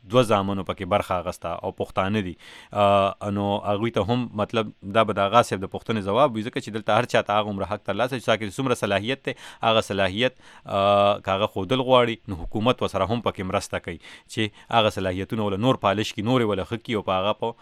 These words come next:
آ، مطلب، آ، په هغې کې مقابلو کې برخه واخلي، لوبو کې برخه واخلي، ځکه چې دغه خ-، امریکا حکومت هر چا ته، آ، چې څوک په قانوني توګه راغلي وي، نو ورته پوره، پوره حق ورکوي، څنګه چې یو امریکایي ته ترلاسه وي.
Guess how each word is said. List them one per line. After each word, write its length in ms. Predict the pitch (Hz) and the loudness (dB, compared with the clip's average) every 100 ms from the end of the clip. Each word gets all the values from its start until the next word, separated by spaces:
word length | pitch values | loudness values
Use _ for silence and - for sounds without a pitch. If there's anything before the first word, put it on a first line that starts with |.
| - - | -20 -10
آ، 760 | 98 92 92 92 92 - 101 98 | -4 0 0 0 0 -2 -8 -8
مطلب، 400 | 98 98 104 104 - - | -8 -4 -4 -4 -10 -20
آ، 220 | - 90 90 | -8 -6 -2
په 100 | 98 | 0
هغې 200 | 98 101 | 0 0
کې 100 | 98 | -4
مقابلو 440 | 92 90 85 107 | -4 -4 -2 -4
کې 100 | 107 | -4
برخه 280 | 110 107 101 | -4 -2 0
واخلي، 260 | 101 95 | 0 0
لوبو 280 | 95 101 107 | -4 -6 -6
کې 100 | 107 | -6
برخه 280 | 98 98 - | -4 -4 -2
واخلي، 400 | 95 95 - 95 - - - | -4 -4 -6 -14 -16 -20 -10
ځکه 160 | 107 110 | -8 -8
چې 100 | 98 | -4
دغه 180 | 98 | -4
خ-، 260 | 92 104 107 | -2 -2 -4
امریکا 380 | 101 98 98 110 | -6 -8 -2 -2
حکومت 420 | 98 - 101 123 | -2 -4 -6 -2
هر 120 | 113 | -2
چا 200 | 120 110 | 2 0
ته، 200 | 101 117 - - - | 0 -2 -6 -20 -12
آ، 420 | 107 95 95 95 | -2 2 2 2
چې 120 | 101 92 | -2 -4
څوک 140 | 131 123 | -4 -4
په 80 | |
قانوني 340 | 95 98 98 127 | -2 -2 -2 -2
توګه 260 | 110 92 | -2 -4
راغلي 340 | 92 90 92 95 | -4 -4 -6 -8
وي، 120 | 92 | -8
نو 120 | 90 | -6
ورته 180 | 87 87 | -8 -8
پوره، 220 | - 110 | -4 -2
پوره 220 | 107 101 | 0 -2
حق 220 | 87 101 107 | -2 -2 -2
ورکوي، 340 | 92 92 104 | -4 -6 -8
څنګه 260 | - 107 95 | -8 -8 -10
چې 200 | 113 135 - - 104 | -10 -16 -18 -16 -6
یو 160 | 95 | -4
امریکایي 360 | 95 92 95 98 | -2 -4 -4 -4
ته 220 | 92 90 | -4 -6
ترلاسه 440 | - 92 90 - | -6 -4 -4 -6
وي. 140 | 87 | -12